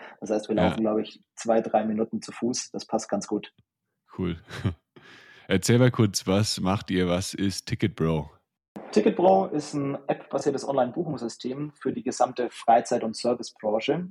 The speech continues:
Speaker 1: Wir haben uns dabei zum Ziel gesetzt, wir wollen innerhalb von fünf Minuten jedem Merchant, so nennen wir das, ähm, zum eigenen Buchungssystem oder Online-Buchungssystem verhelfen. Musst du dir das so vorstellen, du kannst quasi dein eigenes Buchungssystem ganz bequem via App erstellen.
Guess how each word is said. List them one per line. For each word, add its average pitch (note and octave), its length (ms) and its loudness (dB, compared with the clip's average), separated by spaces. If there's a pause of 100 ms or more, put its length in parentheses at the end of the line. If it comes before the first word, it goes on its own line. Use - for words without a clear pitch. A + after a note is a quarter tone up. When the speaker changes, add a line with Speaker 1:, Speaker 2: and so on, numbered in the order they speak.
(120)
Speaker 1:
Wir B2+ 80 0
haben C#3 80 4
uns D#3 120 -4
dabei B2 240 4
zum A#2 320 -6
Ziel C#3 260 -4
gesetzt, A2+ 540 -2
wir A2 180 -2
wollen A#2+ 320 2 (240)
innerhalb C3+ 320 6
von B2 120 -2
fünf - 280 -6
Minuten B2 580 -4
jedem A#2 320 0
Merchant, C#3 460 2
so - 140 -4
nennen C3+ 200 2
wir C3+ 80 4
das, C3+ 340 2 (240)
ähm, A#2 260 2
zum A#2+ 140 -6
eigenen A#2 300 0
Buchungssystem B2 720 -4
oder A2 220 -4
Online-Buchungssystem A2 880 -2
verhelfen. G#2 480 -2 (320)
Musst C#3 180 0
du D3 60 6
dir C3+ 40 -2
das C3+ 100 4
so D#3+ 120 6
vorstellen, D3 540 2
du B2+ 80 -2
kannst - 320 -2
quasi A#2+ 200 2
dein A2+ 200 2
eigenes B2 360 0
Buchungssystem C3 760 0 (320)
ganz C3+ 260 2
bequem B2+ 440 2
via A#2+ 160 4
App - 200 -4
erstellen. D#3 540 0